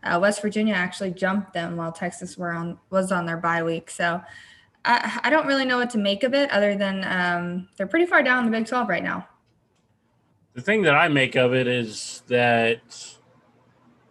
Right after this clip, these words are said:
Speaker 2: this team just, there's no confidence, right? I mean, even when they're not playing, you know, we, we made the joke that they lost the bye week, right?
Speaker 1: Right.
Speaker 2: Uh, you know, so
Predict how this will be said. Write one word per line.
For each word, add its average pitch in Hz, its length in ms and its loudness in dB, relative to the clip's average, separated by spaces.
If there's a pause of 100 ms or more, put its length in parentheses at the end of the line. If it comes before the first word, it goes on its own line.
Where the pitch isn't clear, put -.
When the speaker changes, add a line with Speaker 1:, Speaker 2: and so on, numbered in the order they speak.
(600)
Speaker 2:
this 123 220 -12
team 131 380 -6
just, 113 320 -8 (680)
there's 147 200 0
no 196 140 4
confidence, 139 800 -2 (160)
right? 135 320 -2 (380)
I 117 40 -6
mean, 123 160 0
even 151 320 2
when 143 140 2
they're 131 100 2
not 127 320 0
playing, 117 380 -4 (720)
you 113 100 -6
know, 110 160 -2
we, 120 180 -4
we 156 220 0
made 180 220 2
the 120 80 -2
joke 131 380 0
that 117 120 -8
they 131 100 -2
lost 123 360 0
the 113 80 -8
bye 120 240 -2
week, 95 260 -12 (160)
right? 113 300 -6 (360)
Speaker 1:
Right. 202 280 -2
Speaker 2:
Uh, 101 460 -8 (180)
you 131 100 -8
know, 120 220 0
so 117 360 -4